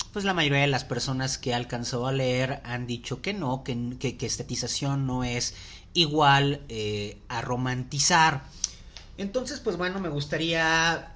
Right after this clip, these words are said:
aprovechar como que todo este hype que hay alrededor de la serie para hablar algunas ideas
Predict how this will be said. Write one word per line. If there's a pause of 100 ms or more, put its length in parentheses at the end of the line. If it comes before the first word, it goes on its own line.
aprovechar
como
que
todo
este
hype
que
hay
alrededor
de
la
serie
para
hablar
algunas
ideas